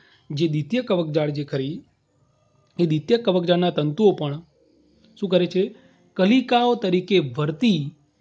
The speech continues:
એગેરિકસના પ્રકરણી ફળનું નિર્માણ કરે છે. જે આપણે ફેરી રિંગ ભણ્યા ને, એમાં આ જ પદ્ધતિ હતી. શું હતું કે દ્વિતીય કવકજાળ જે ખરી,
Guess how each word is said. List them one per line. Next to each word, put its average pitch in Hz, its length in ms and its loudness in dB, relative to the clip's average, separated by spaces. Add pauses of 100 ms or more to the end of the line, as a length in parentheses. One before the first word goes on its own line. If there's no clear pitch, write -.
(220)
એગેરિકસના 175 640 -2
પ્રકરણી 160 400 -6
ફળનું 160 440 -4
નિર્માણ 147 320 -2
કરે 127 180 -8
છે. 143 120 -8
જે 156 140 -2
આપણે 170 160 0
ફેરી 175 460 -2
રિંગ 226 220 2
ભણ્યા 233 200 0
ને, 208 100 -2
એમાં 160 260 -4
આ 190 140 -2
જ 185 140 -6
પદ્ધતિ 143 360 -2
હતી. 123 220 -10 (400)
શું 208 240 4
હતું 233 240 -4 (200)
કે 175 80 2
દ્વિતીય 160 300 0
કવકજાળ 170 460 0
જે 147 140 -2
ખરી, 147 320 -4